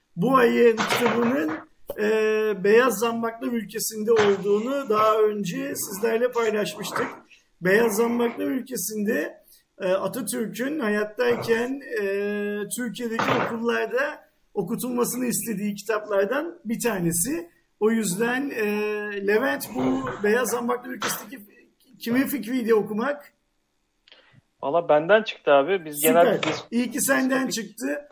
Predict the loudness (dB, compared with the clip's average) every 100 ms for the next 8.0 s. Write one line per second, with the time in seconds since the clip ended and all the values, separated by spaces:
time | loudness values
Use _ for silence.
0 | -14 0 0 2 -2 -2 -6 -4 -4 -2
1 | 0 0 0 -6 -20 -18 -6 -2 0 2
2 | 2 2 0 -2 0 0 0 0 -4 -6
3 | -8 -12 -10 -8 -8 -8 -8 -8 -6 -4
4 | -4 -2 -2 -2 -6 -6 -8 -6 -6 -4
5 | -4 -4 -2 -2 -2 -4 -10 _ _ _
6 | _ -4 0 0 0 0 0 0 0 -2
7 | -2 -2 -2 0 0 2 0 0 -2